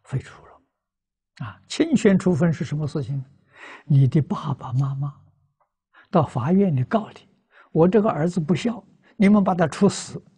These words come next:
立刻就处死刑，没有辩护的。这叫亲权处分。最疼爱你的是你的父母，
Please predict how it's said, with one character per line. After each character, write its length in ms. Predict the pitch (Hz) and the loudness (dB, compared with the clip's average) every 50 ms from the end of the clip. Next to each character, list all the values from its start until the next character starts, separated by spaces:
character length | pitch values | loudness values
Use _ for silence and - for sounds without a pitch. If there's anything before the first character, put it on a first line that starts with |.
| _ _ _ _ | _ _ _ _
立 240 | - 320 381 302 208 | 2 4 6 6 6
刻 160 | - - - | 4 2 0
就 100 | 170 151 | 0 0
处 200 | 127 - - 131 | 0 0 0 -2
死 140 | - - 123 | -2 -2 -4
刑， 140 | 90 - - - - _ _ _ _ _ _ _ _ _ _ _ _ _ _ _ _ _ _ _ | -6 -6 -10 -18 -20 _ _ _ _ _ _ _ _ _ _ _ _ _ _ _ _ _ _ _
没 260 | 240 277 294 285 254 | -2 2 4 4 6
有 140 | 208 175 175 | 6 6 6
辩 220 | 151 226 208 165 135 | 4 4 2 2 0
护 200 | - 226 226 208 | -2 -6 -8 -8
的。 100 | - - _ _ _ _ _ _ _ _ _ _ _ _ _ _ _ _ _ _ _ _ _ _ _ _ _ _ _ _ _ _ - | -8 -14 _ _ _ _ _ _ _ _ _ _ _ _ _ _ _ _ _ _ _ _ _ _ _ _ _ _ _ _ _ _ 0
这 60 | 160 | 0
叫 100 | 131 147 131 - | 2 2 0 0
亲 400 | - - - - 285 320 320 254 | 0 2 2 4 4 2 2 0
权 260 | - - 143 127 131 | 0 2 2 0 0
处 140 | - - 127 | 0 -4 -6
分。 180 | 104 - - - _ _ _ _ _ _ _ _ _ _ | -8 -10 -14 -20 _ _ _ _ _ _ _ _ _ _
最 400 | - - 403 392 359 311 240 175 | -2 2 4 6 6 6 4 2
疼 380 | - - - 143 156 196 233 262 | 0 -2 0 2 4 4 4 4
爱 200 | 269 240 208 165 | 4 4 2 2
你 140 | 139 135 | 0 -2
的 80 | 135 147 | -2 -2
是 120 | - - | -2 -2
你 140 | 180 139 147 | 0 0 0
的 60 | 156 | 0
父 200 | 139 - 208 175 | -2 -2 -2 -4
母， 220 | 120 - - _ | -4 -6 -10 _